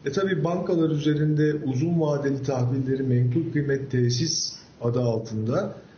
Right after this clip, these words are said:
e, önemli bir, e, görece enflasyona göre diyebiliriz, e, düşük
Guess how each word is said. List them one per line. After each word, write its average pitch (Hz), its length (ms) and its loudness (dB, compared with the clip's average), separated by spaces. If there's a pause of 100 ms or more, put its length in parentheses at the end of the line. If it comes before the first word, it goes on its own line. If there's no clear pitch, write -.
(180)
e, - 40 -2
önemli 147 760 2
bir, - 360 0 (120)
e, 120 60 -2 (720)
görece 143 720 2 (920)
enflasyona 127 680 -2
göre 120 440 0 (200)
diyebiliriz, 113 800 -4 (600)
e, 104 40 -4 (300)
düşük 139 520 -2